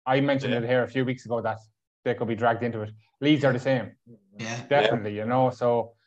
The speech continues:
Speaker 1: you know, you look at that, that game yesterday, Leeds Man United, like, Leeds defense is absolutely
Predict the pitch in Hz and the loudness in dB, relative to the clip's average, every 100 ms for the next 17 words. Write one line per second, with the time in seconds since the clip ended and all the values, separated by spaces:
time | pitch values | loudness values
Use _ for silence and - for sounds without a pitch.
0 | _ - 143 143 160 156 151 143 - 143 | _ -2 0 2 2 2 2 0 -2 -4
1 | 139 135 127 120 135 135 120 110 107 120 | -2 -2 0 0 -2 -2 -4 -2 -2 -2
2 | 123 107 120 113 117 127 107 95 - 147 | -4 -4 -6 -4 -4 -6 -8 -12 -16 -20
3 | 131 101 113 107 98 98 117 _ 92 101 | -18 -16 -14 -14 -16 -14 -14 _ -14 -12
4 | 113 90 | -12 -16